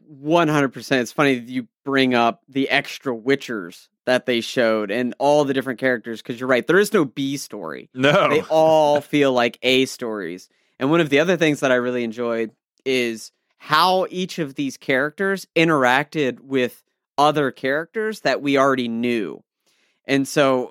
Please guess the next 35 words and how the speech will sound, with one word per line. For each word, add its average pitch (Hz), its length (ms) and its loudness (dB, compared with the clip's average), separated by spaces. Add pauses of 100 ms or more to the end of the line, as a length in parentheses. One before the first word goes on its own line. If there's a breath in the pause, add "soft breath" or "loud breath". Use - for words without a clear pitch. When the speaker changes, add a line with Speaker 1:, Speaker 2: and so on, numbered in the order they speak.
Speaker 1:
what 147 220 2
I 139 80 4
mean 151 180 4
by 135 160 4
that 127 200 4
is 123 120 -2
we 135 260 0
kind 180 260 0
of, 156 200 -2
it's - 180 -8
clear 196 320 -2
that 143 140 0
everybody 131 520 2
is 113 100 -6
old 131 260 -8
as 117 160 -10
dirt 123 300 -6 (160)
in 156 160 -2
this 160 360 -6
Speaker 2:
<laughs> - 180 -2
Speaker 1:
kind 175 280 2
of 170 60 2
Speaker 2:
Right, 175 80 2
Speaker 1:
universe. 175 360 2
Speaker 2:
yeah. 151 380 4
Speaker 1:
Like, 170 320 -2
how 165 300 2
long 165 420 2
people 160 460 -6
live 135 520 2 (340)
is, 131 580 0
is 127 260 -2
kind 143 240 0
of - 100 -8
questionable. 185 800 0